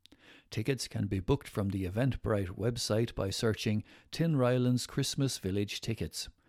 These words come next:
The cost is five euro for an adult, while there's no charge for children under the age of thirteen. Tickets are also available from the barber shop at Lismard House, Tullow Street.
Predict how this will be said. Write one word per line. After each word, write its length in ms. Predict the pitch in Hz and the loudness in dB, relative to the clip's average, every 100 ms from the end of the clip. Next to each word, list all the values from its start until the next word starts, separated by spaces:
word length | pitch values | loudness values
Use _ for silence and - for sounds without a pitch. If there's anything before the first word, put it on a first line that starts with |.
| _ - - | _ -20 -12
The 80 | - | -2
cost 400 | 92 123 - 80 | 0 0 -2 -6
is 160 | - | -4
five 340 | - 113 101 101 | 2 2 2 2
euro 380 | 120 123 110 | 4 4 2
for 160 | 92 95 | 0 -2
an 120 | 87 | -2
adult, 380 | 110 120 110 113 - - _ | 0 2 2 0 -10 -20 _
while 180 | - 131 | 0 0
there's 220 | 104 90 | 0 0
no 160 | 139 175 | 2 2
charge 460 | - 113 110 107 | 2 2 2 0
for 100 | - | -4
children 540 | 101 - 95 101 131 135 | -6 -2 -2 0 0 0
under 300 | 107 107 113 | -2 0 0
the 180 | 127 120 | 0 -2
age 240 | 85 87 | -4 -4
of 100 | 113 | -6
thirteen. 680 | - 90 80 - 120 101 85 _ _ - - - | -4 -6 -4 0 0 0 -4 _ _ -20 -20 -12
Tickets 420 | - 131 143 - - | -4 0 0 -2 -4
are 160 | 92 | -2
also 420 | 101 117 - 110 | 0 0 2 2
available 640 | 107 107 117 113 113 123 123 | 2 2 2 2 2 2 0
from 300 | - 101 101 | 0 0 0
the 120 | 87 | 0
barber 400 | 107 110 110 107 | 0 2 2 0
shop 320 | - 120 135 | 0 0 0
at 140 | 95 87 | -2 -2
Lismard 560 | 101 98 104 104 95 | -2 0 0 0 -2
House, 320 | - 98 95 | -2 -2 -2
Tullow 300 | - 139 110 | 0 2 2
Street. 340 | 92 - 80 | 0 -4 -6